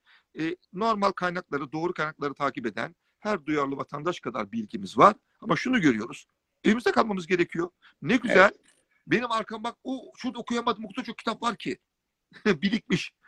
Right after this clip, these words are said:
Speaker 1: Onları okuyorum. Oyunlar oynuyorum. Kendi kendime. Yazılar yazıyorum. Sohbet ediyoruz. Konuşuyoruz.
Speaker 2: Yeni
Speaker 1: Şey
Speaker 2: fikirler.
Speaker 1: oynuyoruz. Bakın, sizin çocukluğunuzda evde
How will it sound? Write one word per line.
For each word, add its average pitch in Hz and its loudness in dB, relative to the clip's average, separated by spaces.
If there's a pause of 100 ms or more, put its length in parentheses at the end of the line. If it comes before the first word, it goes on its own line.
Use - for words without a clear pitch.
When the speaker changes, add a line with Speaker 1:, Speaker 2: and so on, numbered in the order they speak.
(240)
Speaker 1:
Onları 254 6
okuyorum. 165 0 (420)
Oyunlar 226 0
oynuyorum. 156 0 (320)
Kendi 180 -2
kendime. 131 -2
Yazılar 214 0
yazıyorum. 156 -2
Sohbet 220 -4
ediyoruz. 196 -2 (220)
Konuşuyoruz. 220 0 (300)
Speaker 2:
Yeni 113 6
Speaker 1:
Şey 107 4
Speaker 2:
fikirler. - 8
Speaker 1:
oynuyoruz. 95 10 (440)
Bakın, - 2 (100)
sizin 262 -6
çocukluğunuzda 226 2
evde 214 8